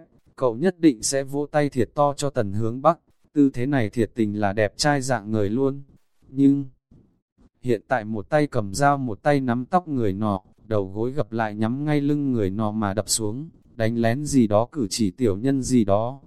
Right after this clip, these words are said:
Lâm Niên cậu cho tới bây giờ cũng không cho là mình có bao nhiêu chính trực bao nhiêu quân tử. A, thân thể người nọ mềm nhũn quỳ xuống, dao trong tay thuận thế rơi xuống bên cạnh. Chỉ trong nháy mắt, tình thế đã biến đổi thật lớn,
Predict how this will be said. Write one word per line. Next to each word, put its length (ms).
Lâm 240
Niên 200
cậu 200
cho 160
tới 260
bây 180
giờ 280
cũng 160
không 260
cho 160
là 160
mình 260
có 140
bao 180
nhiêu 220
chính 260
trực 240
bao 160
nhiêu 300
quân 180
tử. 320
A, 320
thân 180
thể 200
người 260
nọ 220
mềm 320
nhũn 240
quỳ 180
xuống, 420
dao 240
trong 220
tay 220
thuận 220
thế 160
rơi 220
xuống 320
bên 180
cạnh. 220
Chỉ 220
trong 240
nháy 180
mắt, 200
tình 220
thế 180
đã 180
biến 260
đổi 160
thật 240
lớn, 360